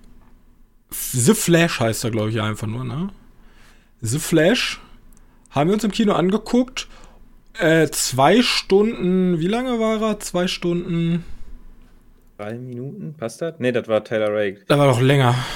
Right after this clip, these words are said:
Speaker 1: Ja,
Speaker 2: Zwei
Speaker 1: Tyler
Speaker 2: Stunden
Speaker 1: Rake war
Speaker 2: dreißig, der hatte, glaub ich, knapp
Speaker 1: zwei
Speaker 2: Überlänge.
Speaker 1: Stunden vierundzwanzig, so. Ich hab's
Speaker 2: Ah, okay,
Speaker 1: gefunden.
Speaker 2: kam keine Überlänge.
Speaker 1: Zwei Stunden vierundzwanzig, äh, mit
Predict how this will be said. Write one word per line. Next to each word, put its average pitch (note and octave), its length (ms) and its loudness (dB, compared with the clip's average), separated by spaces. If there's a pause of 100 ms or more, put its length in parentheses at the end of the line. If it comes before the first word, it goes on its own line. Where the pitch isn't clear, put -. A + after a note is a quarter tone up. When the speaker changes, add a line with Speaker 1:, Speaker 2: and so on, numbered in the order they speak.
(200)
Speaker 1:
Ja, A#2 160 -2
Speaker 2:
Zwei - 80 8
Speaker 1:
Tyler D3 140 4
Speaker 2:
Stunden C#3+ 180 2
Speaker 1:
Rake A#3 160 -4
war E3+ 80 0
Speaker 2:
dreißig, A#2+ 400 -2
der A#2 80 2
hatte, B2+ 160 -2
glaub C3+ 180 0
ich, B2+ 160 -12
knapp C#3 200 -6
Speaker 1:
zwei C#3+ 60 -8
Speaker 2:
Überlänge. C#3+ 280 4
Speaker 1:
Stunden G#3 300 0
vierundzwanzig, B2+ 920 0
so. - 180 -10 (200)
Ich A#2+ 80 -6
hab's A2 100 -2
Speaker 2:
Ah, G#2 80 4
okay, G2+ 80 0
Speaker 1:
gefunden. B2+ 280 -4
Speaker 2:
kam D3 220 -2
keine C3+ 300 0
Überlänge. G2 580 0 (880)
Speaker 1:
Zwei F#3 180 4
Stunden - 340 0
vierundzwanzig, G3+ 1400 0
äh, D3+ 120 0
mit D#3+ 300 -4